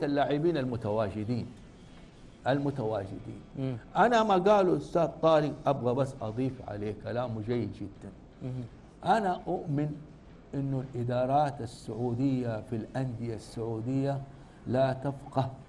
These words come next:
Speaker 1: ما بين ال-، النادي والإدارة وفوز الفريق، كلها مخلطة عليهم،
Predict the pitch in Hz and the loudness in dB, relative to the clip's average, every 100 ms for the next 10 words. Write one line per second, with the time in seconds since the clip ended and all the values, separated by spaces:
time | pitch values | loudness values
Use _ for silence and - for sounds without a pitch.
0 | - - 117 120 113 131 131 123 113 - | -20 -6 -2 0 0 2 0 0 -2 -2
1 | 120 101 117 117 131 131 127 139 135 - | -6 -4 -4 0 2 2 4 2 0 -6
2 | - - 110 113 113 117 127 139 135 135 | -16 -6 -2 -2 0 0 4 4 4 2
3 | 131 - - 117 139 139 123 110 - 98 | 0 -6 -6 -2 2 2 2 -2 -4 -4
4 | 98 - - - - - - - 240 175 | -6 -8 -16 -20 -20 -20 -14 -4 0 0
5 | 151 147 143 - 127 117 110 101 | 0 0 0 0 -2 0 -2 -4